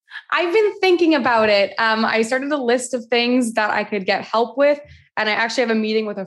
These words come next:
friend who has hired a bunch of V As, um, just to talk to him about what process to go through. I guess that's another thing. I'm like, "Where do I start? Um, and do I have enough information for them?" So I'm trying to learn more about hiring V As first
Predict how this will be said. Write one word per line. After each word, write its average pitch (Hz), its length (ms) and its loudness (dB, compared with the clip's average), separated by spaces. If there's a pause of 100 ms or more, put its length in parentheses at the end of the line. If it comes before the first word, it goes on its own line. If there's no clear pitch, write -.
friend 277 280 2
who 277 120 0
has 240 320 -4
hired 247 260 2
a 240 60 0
bunch 247 240 0
of 226 100 -6
V 233 180 0
As, 233 540 2
um, 196 400 -4 (480)
just - 200 -4
to 208 80 -2
talk 202 340 -4
to 214 80 -2
him 202 180 2
about 226 460 2 (500)
what 208 240 -4
process 254 520 0
to 285 60 -2
go 269 220 2
through. 302 240 -2
I 247 160 0
guess 220 180 -2
that's 226 160 -4
another 202 280 -2
thing. 196 180 -2
I'm 196 80 -4
like, 190 240 -2 (640)
"Where 349 160 2
do 339 100 2
I 269 140 0
start? 311 640 0 (240)
Um, 220 500 0
and 220 260 0
do 285 120 0
I 277 60 2
have 262 180 0
enough 262 220 -2
information 254 680 -2
for 269 140 0
them?" 269 180 0
So 233 140 -2
I'm 214 100 -2
trying 294 220 0
to 214 40 -2
learn 202 220 2
more 175 160 2
about 175 260 -2
hiring 180 360 -4
V 185 140 -2
As 180 280 -2
first 180 500 -2